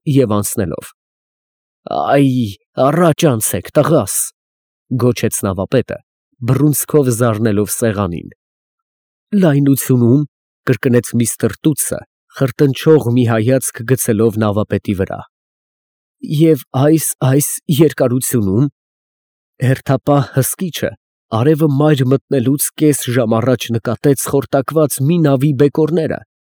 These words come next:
որ ծփում էին մեկ մղոն հեռավորության վրա։ Քանի որ եղանակը պարզ էր և նավն էլ խարիսխ էր գցել, մի նավակ իջեցվեց ծովը և հրաման տրվեց քննել վերոհիշյալ բեկորները։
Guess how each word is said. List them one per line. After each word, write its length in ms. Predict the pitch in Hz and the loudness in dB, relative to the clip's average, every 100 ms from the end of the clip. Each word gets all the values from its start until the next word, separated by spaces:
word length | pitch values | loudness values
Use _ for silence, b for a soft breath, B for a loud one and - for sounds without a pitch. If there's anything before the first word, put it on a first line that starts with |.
| _ _ | _ _
որ 300 | 117 135 147 | 0 2 2
ծփում 380 | - 143 - 175 | 0 -2 -2 0
էին 240 | 160 156 127 | 2 4 2
մեկ 320 | 113 151 - | 2 0 0
մղոն 400 | 131 113 127 131 | -2 2 2 2
հեռավորության 800 | 135 127 123 123 120 - 110 95 | 2 0 0 -2 -2 -4 -4 -4
վրա։ 200 | 95 - - _ _ _ _ _ _ - | -6 -8 -16 _ _ _ _ _ _ -4
Քանի 260 | 147 165 165 | 0 2 4
որ 160 | 165 | 4
եղանակը 540 | 139 165 165 170 160 165 | 4 2 2 0 0 0
պարզ 340 | 156 147 107 | 2 0 0
էր 200 | 101 - _ _ - | -4 -6 _ _ -2
և 260 | 131 131 110 | 2 2 2
նավն 380 | 135 123 117 | 0 0 0
էլ 80 | 127 | 0
խարիսխ 500 | - 120 147 156 - | 0 -2 0 -2 -2
էր 100 | 113 | -2
գցել, 360 | 110 - - - - _ _ _ | -2 -2 -4 -6 -12 _ _ _
մի 260 | 151 160 185 | 0 2 4
նավակ 480 | 165 143 156 - 131 | 4 4 2 0 -4
իջեցվեց 580 | - 127 - 131 113 - | -2 -2 0 -2 -2 -2
ծովը 380 | 170 135 92 - _ _ - | 0 0 -2 -8 _ _ -2
և 280 | 175 151 139 | 2 4 4
հրաման 360 | 139 139 143 117 | 2 4 2 2
տրվեց 420 | 127 117 135 - | 0 2 0 -2
քննել 540 | - 131 123 143 131 107 | -4 -2 2 2 2 2
վերոհիշյալ 720 | 127 127 110 131 - 135 123 | 2 2 0 -2 -4 -4 -2
բեկորները։ 640 | 120 120 139 117 101 - | 0 0 0 0 -4 -4